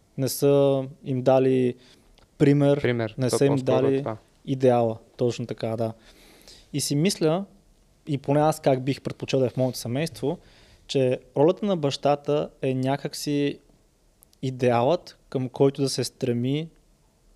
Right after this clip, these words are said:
Speaker 1: особено пък ако има син, към който да се стреми неговият син. Защото н-, вие сте, че-, вие четете в момента The Boys Crisis. Там става въпрос главно за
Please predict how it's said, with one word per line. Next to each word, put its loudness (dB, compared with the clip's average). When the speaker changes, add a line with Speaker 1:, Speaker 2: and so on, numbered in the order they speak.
Speaker 1:
особено 4
пък 0
ако -10
има -2
син, -6
към -2
който -2
да -2
се -10
стреми -4
неговият -2
син. -6
Защото -6
н-, -2
вие 4
сте, -4
че-, -6
вие 4
четете -4
в -8
момента -2
The 0
Boys 0
Crisis. -2
Там 2
става 0
въпрос -2
главно 0
за -4